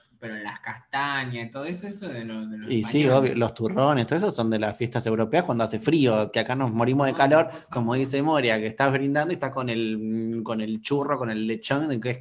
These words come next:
Speaker 2: que es comida re pesada, con cincuenta grados de calor.
Speaker 1: <laughs> Mm.
Speaker 2: Pero bueno.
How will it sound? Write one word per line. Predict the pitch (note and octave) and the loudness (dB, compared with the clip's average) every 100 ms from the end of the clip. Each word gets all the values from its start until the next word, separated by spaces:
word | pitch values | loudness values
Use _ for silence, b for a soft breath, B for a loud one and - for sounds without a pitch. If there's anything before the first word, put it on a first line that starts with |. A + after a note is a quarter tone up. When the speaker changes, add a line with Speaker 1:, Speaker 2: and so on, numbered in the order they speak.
| - | -4
Speaker 2:
que | C3 | -2
es | |
comida | B2+ B2 C3 A#2 | -2 -2 0 -2
re | A#2 C#3 | -2 -4
pesada, | D#3 - D3 E3+ F3 | -4 -2 0 2 0
con | - A2+ | 0 -2
cincuenta | A2 A#2+ B2+ B2 B2 | -2 -2 -2 0 2
grados | B2 B2 A#2+ | 2 2 0
de | A#2 | -2
calor. | E3+ E3 - | 0 0 2
Speaker 1:
<laughs> | C3 - A#3+ - A3 G3+ - F#3 E3+ E3+ D3 B B B B B B B B B D#3 | -2 2 2 4 2 2 2 0 0 -2 -6 B B B B B B B B B -4
Mm. | F3 | 0
Speaker 2:
Pero | F#3 B2+ | 4 4
bueno. | B2 G#2 | 2 -4